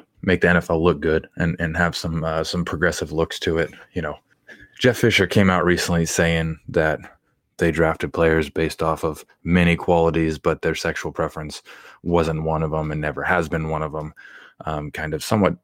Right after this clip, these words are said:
you know, going against that, I don't know if you wanna call it a defense that they tried to say, <laughs> you know, um, about Goodell and whatnot. But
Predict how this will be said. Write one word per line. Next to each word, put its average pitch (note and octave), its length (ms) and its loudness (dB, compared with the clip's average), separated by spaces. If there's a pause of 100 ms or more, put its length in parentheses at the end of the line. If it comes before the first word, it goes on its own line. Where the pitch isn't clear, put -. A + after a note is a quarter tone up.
(560)
you E2 120 -6
know, - 220 -12
going F#2+ 240 6
against E2+ 560 -2
that, D#2+ 440 -2 (680)
I E2+ 100 -4
don't D#2+ 120 -2
know D#2+ 60 -4
if D2+ 140 -10
you D#2 80 -4
wanna D2+ 160 -6
call D#2+ 240 -2
it D#2 40 -2
a D#2 40 -2
defense D2 600 -6
that D#2+ 220 -4
they D#2 120 -2
tried D#2 240 -2
to D#2 80 -2
say, D#2 400 -4
<laughs> - 100 -8
you F#2+ 100 2
know, D2 260 -6
um, D2+ 280 -4 (720)
about F#2 240 4
Goodell D2+ 400 4
and E2 120 2
whatnot. D#2 400 0
But E2 200 4